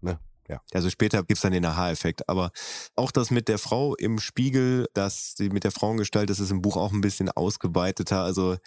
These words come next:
Speaker 2: da checken sie noch nicht, dass es ein Spiegel ist, sondern sie sehen einfach nur diese Frau. Und als sie dann näher treten, weil Justus sagt, „Ey,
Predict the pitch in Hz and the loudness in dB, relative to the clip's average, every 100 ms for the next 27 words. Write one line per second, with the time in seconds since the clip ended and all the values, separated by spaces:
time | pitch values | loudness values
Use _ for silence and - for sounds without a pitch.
0 | - - 98 - 131 127 110 104 110 113 | -8 -2 -2 0 0 2 2 2 0 0
1 | 101 101 101 - 131 120 104 117 104 98 | 0 -2 -4 -2 0 2 2 2 0 0
2 | 98 95 117 76 107 101 101 95 92 92 | 0 0 0 0 -2 0 0 -2 -2 -2
3 | - 92 101 127 - _ _ _ - 98 | -2 0 0 -2 -6 _ _ _ -4 0
4 | - - 92 95 95 101 110 - 107 107 | 0 0 0 2 2 2 2 0 0 2
5 | 107 98 98 101 - - 98 - 87 101 | 0 0 0 -2 -2 0 -2 0 -2 0